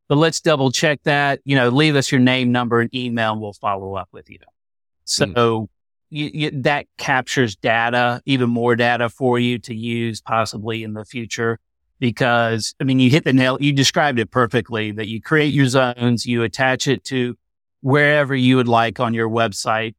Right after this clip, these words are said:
Speaker 1: A lot of people use the buttons. So, like, get a free quote, request service, request a quote, get a free estimate, whatever that button says. And then the window
Speaker 2: Well, and
Speaker 1: pops up.
Speaker 2: zone,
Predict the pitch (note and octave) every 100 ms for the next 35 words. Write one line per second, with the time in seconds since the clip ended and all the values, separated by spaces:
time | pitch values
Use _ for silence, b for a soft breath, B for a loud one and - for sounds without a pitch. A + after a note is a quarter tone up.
0 | _ A#2 A#2+ B2+ B2 C3+ C3+ B2 A#2+ B2+
1 | - A#2+ A#2 A2+ A2 A2+ A2+ - - A#2
2 | A2 A2 G#2+ A#2 B2+ A#2+ C3 A#2 - B2
3 | A#2 A2 A2 A2+ - C3+ A#2+ - B2+ A2+
4 | A2 A2 G#2 - - G#2+ - C3+ A#2 A#2
5 | - A#2 A2+ G#2+ G#2+ - - _ - C3
6 | A#2+ C#3 B2+ A#2 A2+ - A2+ G#2+ - C3+
7 | C#3 C3+ B2+ B2 A#2+ A2+ A2 A2 _ _
8 | _ A#2+ A2+ A2+ - - A#2+ A2 G#2+ G#2
9 | - _ _ _ C3 A#2+ A#2 A2+ A2 A#2
10 | A2 A2 G#2 A2+ C#3+ C3+ A2 A2 C#3+ D#3+
11 | D3 C3+